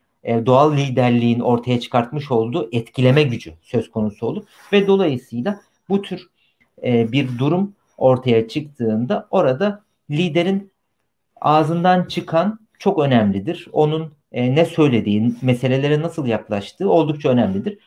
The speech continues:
Ve dolayısıyla siyasi partilerin iç yapılarını ve iç işleyişlerini de büyük ölçüde etkiler. Bunları bu şekilde özetleyebilmek mümkün gözüküyor.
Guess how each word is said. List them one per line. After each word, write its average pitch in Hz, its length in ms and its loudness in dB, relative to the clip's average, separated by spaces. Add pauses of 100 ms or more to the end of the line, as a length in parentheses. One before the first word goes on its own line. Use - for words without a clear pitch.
(140)
Ve 175 100 -2
dolayısıyla 170 440 -2
siyasi 147 360 -2
partilerin 135 500 -2
iç 151 260 -8
yapılarını 135 640 2
ve 143 100 0
iç 160 180 -4
işleyişlerini 104 840 -4
de - 140 -6 (220)
büyük 175 220 0
ölçüde - 320 2
etkiler. - 440 -4 (480)
Bunları 170 260 0
bu 180 60 -2
şekilde 123 340 -2
özetleyebilmek 123 680 0 (580)
mümkün 139 400 -2 (200)
gözüküyor. 87 500 -4